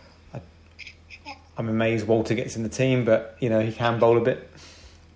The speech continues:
I'm not sure whether he's a bowler who's meant to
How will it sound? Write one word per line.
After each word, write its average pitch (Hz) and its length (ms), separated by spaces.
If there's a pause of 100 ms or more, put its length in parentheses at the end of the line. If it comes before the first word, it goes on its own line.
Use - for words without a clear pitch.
(1040)
I'm 170 80
not 180 80
sure 196 120
whether 180 160
he's 160 160
a 135 40
bowler 151 380
who's 131 200
meant 139 240
to 123 100